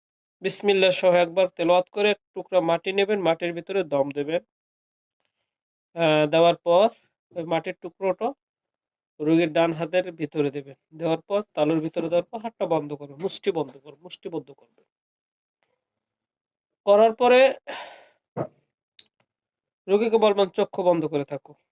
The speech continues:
ইনশাল্লাহ,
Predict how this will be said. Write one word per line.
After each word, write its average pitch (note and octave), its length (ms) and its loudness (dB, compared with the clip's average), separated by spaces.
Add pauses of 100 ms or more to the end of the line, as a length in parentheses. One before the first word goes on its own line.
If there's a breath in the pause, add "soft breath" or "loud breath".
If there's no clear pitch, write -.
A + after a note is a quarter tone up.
(1600)
ইনশাল্লাহ, G3 760 4